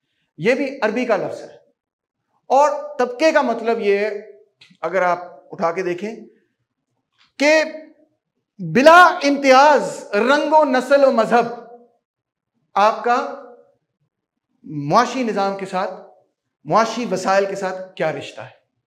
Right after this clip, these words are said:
that's it। जब हम कहते हैं हम एक तबकाती पार्टी हैं, तो हम यही कह रहे हैं कि बिला इम्तियाज रंग व नस्ल हो, कौम हो,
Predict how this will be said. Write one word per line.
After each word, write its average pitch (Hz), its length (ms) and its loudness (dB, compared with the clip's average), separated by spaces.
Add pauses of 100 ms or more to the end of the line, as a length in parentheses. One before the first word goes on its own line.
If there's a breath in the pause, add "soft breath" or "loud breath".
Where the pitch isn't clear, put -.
(380)
that's 165 220 -6
it। - 140 -20 (840)
जब 226 140 2
हम 269 140 2
कहते 254 200 -2
हैं 269 60 2
हम 269 120 2
एक 269 200 -4
तबकाती 247 580 0
पार्टी 208 340 0
हैं, 175 240 -12 (580)
तो 220 60 -2
हम 226 240 0
यही 262 220 2
कह 196 160 2
रहे 165 120 -2
हैं 202 200 -10 (400 soft breath)
कि 233 80 -4
बिला 285 380 2
इम्तियाज 294 720 0 (520)
रंग 269 240 0
व 285 80 2
नस्ल 262 420 2
हो, 247 60 0
कौम 262 380 2
हो, 208 540 -2